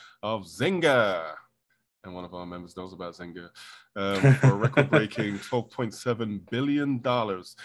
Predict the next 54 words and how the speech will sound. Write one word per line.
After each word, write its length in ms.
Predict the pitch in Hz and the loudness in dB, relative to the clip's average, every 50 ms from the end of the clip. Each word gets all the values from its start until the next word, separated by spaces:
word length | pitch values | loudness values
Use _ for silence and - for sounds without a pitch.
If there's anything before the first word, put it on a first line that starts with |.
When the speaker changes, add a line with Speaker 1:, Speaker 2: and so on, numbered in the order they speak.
| - - - - _ - | -18 -18 -18 -18 _ -4
Speaker 1:
Uh, 320 | 104 104 101 104 101 98 | -2 0 0 2 0 0
the 100 | 92 98 | -2 -4
deal 220 | 98 135 139 143 139 | -4 -4 -4 -2 0
makes 300 | 135 123 117 113 - 110 | 0 0 0 0 -4 -8
it 80 | 92 | -8
the 60 | 98 | -8
biggest 360 | 95 - - 139 147 147 - - | -10 -6 -6 -6 -6 -6 -6 -8
ever 160 | 110 98 110 104 | -8 -8 -8 -12
to 120 | - 98 | -14 -18
date 380 | 95 - 87 87 98 120 123 - | -14 -12 -10 -10 -10 -10 -12 -14
in 60 | 95 | -16
the 60 | 101 | -14
video 200 | 95 95 92 92 | -12 -10 -10 -10
game 220 | 92 95 90 90 90 - | -10 -10 -12 -12 -14 -14
industry 420 | - 90 85 - - 95 95 98 98 | -18 -18 -18 -18 -14 -12 -12 -12 -12
and 140 | 95 92 87 | -12 -14 -12
brings 280 | - 92 90 87 - 95 | -12 -10 -12 -10 -10 -10
Zynga's 280 | 104 113 120 110 - | -10 -8 -8 -8 -8
massively 420 | 98 98 113 120 - 123 107 127 120 | -8 -8 -8 -8 -10 -12 -10 -10 -10
successful 520 | - 110 - - 101 98 - - - 95 | -10 -12 -12 -10 -10 -10 -10 -12 -16 -18
social 500 | - - 101 101 98 - 104 98 92 98 - | -14 -12 -12 -12 -10 -10 -12 -12 -12 -12 -12
ga-, 260 | 98 95 98 98 - _ - | -10 -10 -10 -10 -12 _ -8
uh, 140 | 98 98 | -8 -8
social 260 | 95 - 117 110 - 104 | -8 -10 -12 -12 -12 -10
gaming 340 | - 95 101 107 104 95 | -10 -8 -8 -8 -10 -12
titles 400 | - - 90 87 85 - 92 - | -12 -10 -12 -12 -12 -14 -18 -18
such 160 | - 92 - - | -18 -18 -16 -16
as 120 | 82 - | -18 -14
Farmville 640 | _ - 95 95 101 98 95 - 95 92 90 87 - - - - - - - - | _ -8 -6 -6 -6 -6 -8 -10 -12 -14 -14 -16 -20 -20 -20 -20 -20 -20 -12 -10
and 180 | 95 90 90 | -10 -8 -6
Worlds 300 | 92 101 113 117 101 107 | -6 -4 -4 -4 -4 -6
with 100 | 107 104 | -10 -12
Friends. 400 | - - 104 98 90 87 - - - - - _ _ - 135 | -8 -6 -6 -6 -6 -8 -14 -18 -20 -20 -20 _ _ -16 -14
Hold 180 | 131 135 98 85 | -12 -12 -12 -12
on, 60 | 85 | -12
I 40 | 90 | -12
can't 240 | - 156 139 - | -8 -8 -10 -8
believe 220 | - 92 101 110 101 | -8 -8 -10 -6 -6
that 180 | 95 90 - | -8 -10 -8
games 260 | - 95 101 113 101 101 | -8 -8 -8 -6 -8 -8
like 140 | 95 101 | -10 -10
Farmville 760 | - - - - 92 101 107 107 107 101 95 95 90 85 87 - | -12 -16 -10 -6 -6 -4 -4 -4 -6 -8 -8 -8 -10 -10 -12 -14
and 140 | 90 90 92 | -16 -14 -10
Worlds 480 | 95 95 98 101 101 101 98 - - | -8 -8 -6 -6 -6 -8 -10 -12 -14
with 120 | - 98 - _ - | -14 -14 -14 _ -8
Friends 400 | 101 98 98 92 90 90 87 92 | -6 -4 -4 -4 -6 -8 -12 -12
are, 60 | 90 | -10
like, 140 | 92 95 90 _ _ | -10 -10 -12 _ _
the 100 | 104 95 - _ | -16 -16 -12 _
biggest 300 | - 107 98 107 101 - - | -10 -8 -8 -8 -10 -8 -8
game 200 | 113 104 101 95 | -6 -6 -6 -8
on 60 | 95 | -10
the 80 | 92 | -10
platform. 380 | - 101 98 98 - - 90 - | -10 -10 -12 -12 -12 -18 -20 -20